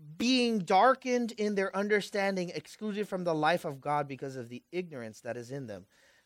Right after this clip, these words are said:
You have a distorted mind. A distorted mind. Look at verse eighteen and nineteen A.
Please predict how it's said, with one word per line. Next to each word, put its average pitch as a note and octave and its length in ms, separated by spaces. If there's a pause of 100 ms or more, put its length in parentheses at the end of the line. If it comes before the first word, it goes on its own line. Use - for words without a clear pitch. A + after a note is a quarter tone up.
(160)
You D3 140
have C#3 340
a B2 260 (380)
distorted E3+ 800
mind. D3 480 (1800)
A B2+ 80
distorted C#3 760
mind. A#2 420 (680)
Look G3 160
at F3 80
verse F#3 480
eighteen F3 420
and D3+ 140
nineteen D3 760 (320)
A. A#2+ 440